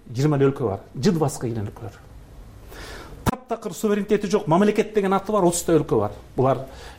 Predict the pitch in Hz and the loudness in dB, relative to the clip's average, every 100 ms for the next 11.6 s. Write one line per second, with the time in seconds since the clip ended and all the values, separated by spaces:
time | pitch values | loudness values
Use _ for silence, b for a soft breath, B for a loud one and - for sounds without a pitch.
0 | - 120 117 117 117 110 117 110 117 - | -4 0 2 4 4 4 2 0 -4 -6
1 | 175 185 190 180 185 175 165 165 - - | 0 2 4 2 0 0 0 -2 -10 -20
2 | - - 117 117 117 120 120 117 B B | -8 -2 0 2 2 2 0 -4 B B
3 | - - - 180 175 185 180 180 165 160 | -14 -8 0 2 4 6 6 4 2 0
4 | 170 - 120 117 117 113 127 170 185 180 | -6 -10 -6 -4 -4 -2 -2 0 0 -2
5 | 170 160 151 - - 117 120 120 - - | -2 -2 -4 -12 -8 -4 -2 -4 -6 -10
6 | 117 147 160 170 165 131 - - - 131 | -8 2 4 6 4 0 -6 -16 -16 -14
7 | - 147 - 185 160 180 180 156 156 139 | -6 -4 2 4 6 4 4 4 2 0
8 | - - 131 131 135 - 240 - 160 156 | -4 -2 0 0 -2 -4 -6 2 4 4
9 | 139 147 139 120 135 - - - - - | 0 -4 -8 -10 -12 -16 -18 -20 -20 -20
10 | - - B B B B B - - 151 | -20 -20 B B B B B -16 -2 0
11 | 220 220 214 269 285 | 2 2 2 4 2